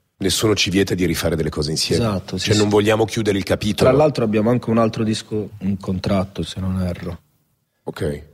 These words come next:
Speaker 1: Un album?
Speaker 2: Sì.
Speaker 1: Che dovreste fare entro che anno?
Speaker 2: Non c'è un anno, possiamo parlare anche a novanta anni, ma dobbiamo farlo. In teoria,
Speaker 1: Ok.
Speaker 2: in, in teoria, eh, non, cioè, poi non possiamo anche non farlo,
Speaker 1: E
Speaker 2: però
Speaker 1: ti piace l'idea di pensare a una reunion a un certo punto, magari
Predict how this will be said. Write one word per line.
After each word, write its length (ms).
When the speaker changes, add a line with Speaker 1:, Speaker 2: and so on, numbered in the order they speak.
Speaker 1:
Un 140
album? 560
Speaker 2:
Sì. 500
Speaker 1:
Che 80
dovreste 400
fare 220
entro 220
che 140
anno? 440
Speaker 2:
Non 240
c'è 200
un 140
anno, 320
possiamo 280
parlare 200
anche 120
a 100
novanta 280
anni, 160
ma 120
dobbiamo 340
farlo. 480
In 100
teoria, 280
Speaker 1:
Ok. 60
Speaker 2:
in, 160
in 200
teoria, 520
eh, 20
non, 520
cioè, 140
poi 120
non 120
possiamo 280
anche 140
non 100
farlo, 320
Speaker 1:
E 40
Speaker 2:
però 140
Speaker 1:
ti 100
piace 320
l'idea 380
di 140
pensare 560
a 140
una 240
reunion 520
a 40
un 80
certo 280
punto, 380
magari 480